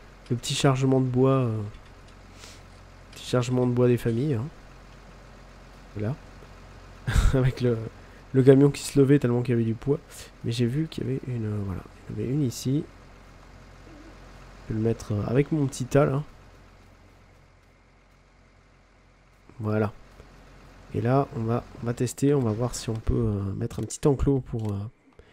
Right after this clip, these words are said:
un petit poulailler. Impossible de placer un objet sur un autre, il doit y avoir un autre, euh,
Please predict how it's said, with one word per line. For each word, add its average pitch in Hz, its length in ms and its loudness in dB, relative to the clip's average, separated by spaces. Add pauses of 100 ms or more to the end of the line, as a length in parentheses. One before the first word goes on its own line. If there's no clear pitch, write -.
(240)
un 120 60 -2
petit - 220 -10
poulailler. 143 600 6 (2750)
Impossible - 340 -4
de 123 40 4
placer 127 260 0
un 135 60 2
objet 135 180 2
sur 123 180 0
un 123 100 2
autre, 147 180 -2
il 117 60 0
doit 113 80 0
y 117 80 -2
avoir 117 220 0
un 107 160 -2
autre, 120 260 -6
euh, 98 200 -4